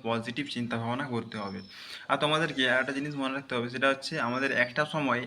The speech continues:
একটা কাজই করতে হবে, তবেই আমরা যে কোনো কাজ সফলভাবে করতে পারবো। একটা সময় কিন্তু আমাদের দুটো কাজ একদম করা যাবে না, ঠিক আছে? একটা সময় আমাদের একটা কাজই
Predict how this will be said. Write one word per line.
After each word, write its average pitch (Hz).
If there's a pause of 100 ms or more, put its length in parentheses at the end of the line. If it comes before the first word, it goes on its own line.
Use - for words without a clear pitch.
একটা 120
কাজই 151 (300)
করতে 135
হবে, 104 (300)
তবেই 147 (180)
আমরা 131
যে 131
কোনো 139
কাজ 143
সফলভাবে 131
করতে 117
পারবো। 104
একটা 110
সময় 143
কিন্তু 151 (260)
আমাদের 135 (340)
দুটো 127
কাজ 151
একদম 123
করা 147 (140)
যাবে 113
না, 95 (380)
ঠিক 143
আছে? 107 (260)
একটা 208
সময় 160
আমাদের 135
একটা 127
কাজই 131